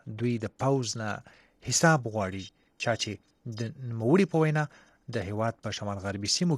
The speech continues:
کې د خلکو اغوا کولو، وژلو او ویرولو لپاره د ترهګرۍ، د، د ترهګرۍ خلاف جنګ د پلمې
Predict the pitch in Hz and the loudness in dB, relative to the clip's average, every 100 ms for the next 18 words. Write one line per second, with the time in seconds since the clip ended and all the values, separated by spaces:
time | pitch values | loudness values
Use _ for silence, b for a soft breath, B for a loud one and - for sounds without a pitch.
0 | - 131 - - - - 131 123 - 131 | 0 -2 -2 -16 -20 -14 -4 -4 0 0
1 | 127 - 123 127 117 110 98 - 104 107 | 0 0 -2 -2 -4 -2 -2 -2 -4 0
2 | 131 127 117 110 104 95 - 131 117 117 | 0 0 0 -2 -2 -2 0 0 0 0
3 | 110 110 104 98 101 101 123 139 117 - | -2 -2 -2 -2 -4 -2 0 0 0 -4
4 | 113 110 113 101 - 95 95 101 98 101 | -6 -4 -6 -8 -10 -8 -6 -4 -4 -6
5 | 110 - 143 117 117 113 - 104 98 107 | -10 -4 -2 -2 -2 -4 -2 -2 0 -2
6 | 104 92 - 107 117 95 - - 127 120 | -2 -4 -4 2 2 2 -4 -14 -10 -2
7 | 127 156 175 B B B B 127 120 110 | 2 2 -2 B B B B -4 0 -2
8 | - - 120 117 147 | -4 -2 0 2 4